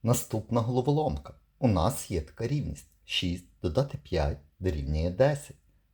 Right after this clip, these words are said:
Наша рівність неправильна. Нам потрібно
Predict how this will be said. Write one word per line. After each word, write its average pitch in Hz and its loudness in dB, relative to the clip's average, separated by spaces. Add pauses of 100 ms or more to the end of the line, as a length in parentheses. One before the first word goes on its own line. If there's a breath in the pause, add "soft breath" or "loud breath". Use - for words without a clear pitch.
(140)
Наша 90 -2
рівність 64 -8
неправильна. 90 -4 (600)
Нам 82 2
потрібно 98 -4